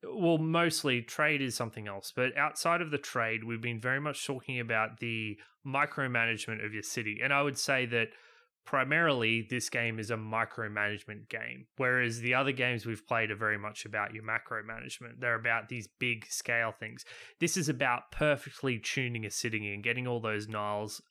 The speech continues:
those dials and knobs just right. But the game technically does have a macro strategy layer where you're interacting with other cities, where you're defending yourself from military invasions, where you're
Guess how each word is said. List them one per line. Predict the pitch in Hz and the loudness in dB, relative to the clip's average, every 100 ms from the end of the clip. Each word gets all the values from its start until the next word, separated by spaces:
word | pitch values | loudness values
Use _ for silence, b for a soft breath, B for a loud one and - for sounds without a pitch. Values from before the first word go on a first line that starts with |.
| _ - | _ -4
those | 120 110 110 | 0 0 0
dials | 117 113 113 110 110 | 2 4 4 2 -2
and | 104 | -4
knobs | 104 98 - | -6 -6 -8
just | 110 101 - | -8 -6 -8
right. | 110 104 - - B B B _ - | -8 -10 -10 -18 B B B _ -2
But | 202 175 143 - - | 4 4 4 -4 -4
the | 160 | -2
game | 151 160 190 233 202 - | 2 4 4 2 -2 0
technically | 202 - 165 165 143 | 0 0 -2 0 2
does | 123 117 107 | 4 4 4
have | - 110 | 2 0
a | 113 | 0
macro | 113 135 139 - 123 110 | 0 0 0 0 2 2
strategy | - 107 104 98 107 | 0 0 0 -2 -10
layer | 101 104 - - | -8 -8 -8 -10
where | 120 123 120 120 | -2 2 2 2
you're | 110 135 120 113 113 - _ | -2 0 2 4 2 -2 _
interacting | 156 160 - 156 - 151 | -2 0 2 0 0 -2
with | 147 143 | -2 0
other | 127 120 | 0 0
cities, | - 123 175 226 - - B B B B | -2 -2 -2 -4 -8 -10 B B B B
where | 123 | 2
you're | 120 117 110 - | 4 4 4 0
defending | 117 - 127 135 139 135 | -4 0 0 2 2 2
yourself | 123 - 127 120 | 0 2 0 0
from | 120 117 | -2 0
military | 117 117 - 113 | 0 0 -2 -2
invasions, | 107 107 113 110 131 135 131 - | 2 4 4 2 -2 -2 -4 -6
where | 120 110 | -2 2
you're | 107 104 104 | 2 2 0